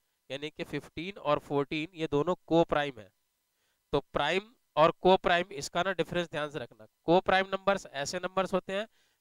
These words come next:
जिनका वन के अलावा कोई common factor ना हो। <clears throat> इसकी जरूरत ना irrational number prove करने में भी पड़ती है, वहाँ हम लोग अक्सर इसको यूज़ करते हैं।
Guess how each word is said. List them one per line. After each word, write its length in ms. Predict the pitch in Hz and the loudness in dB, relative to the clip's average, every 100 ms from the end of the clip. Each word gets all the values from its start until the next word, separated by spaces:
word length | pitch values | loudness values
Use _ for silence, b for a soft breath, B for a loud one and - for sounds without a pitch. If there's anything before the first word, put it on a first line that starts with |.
| _ | _
जिनका 400 | 151 175 190 190 175 | -6 -4 0 4 4
वन 260 | 156 208 214 | 2 0 -2
के 60 | 180 | -2
अलावा 300 | 160 151 170 | 0 0 0
कोई 260 | - 170 190 | 0 2 2
common 300 | 151 147 156 | 0 -2 -4
factor 400 | 151 - 226 226 _ _ _ | -4 -4 -6 -6 _ _ _
ना 160 | 131 139 | -8 -6
हो। 180 | 117 - _ _ _ - | -6 -12 _ _ _ -4
<clears throat> 380 | 254 185 147 | -2 -4 -6
इसकी 220 | 165 - 220 | -10 -6 -2
जरूरत 280 | 202 208 - | 2 2 0
ना 60 | 262 | -6
irrational 500 | 185 180 175 170 214 | -8 -6 -6 -4 -8
number 180 | 208 208 | -4 -2
prove 180 | - 196 | 2 2
करने 240 | 202 190 | 2 -4
में 80 | 190 | -2
भी 60 | 190 | -2
पड़ती 320 | 131 - 117 | -2 -8 -14
है, 140 | 107 104 _ _ - | -14 -16 _ _ -6
वहाँ 280 | 127 143 151 | -4 -2 -2
हम 100 | 156 | 2
लोग 100 | 151 | 0
अक्सर 260 | - 156 | 0 -6
इसको 200 | 147 - | -6 -4
यूज़ 240 | 147 120 - | -2 -4 -6
करते 260 | 113 - | -16 -14
हैं। 100 | 107 | -18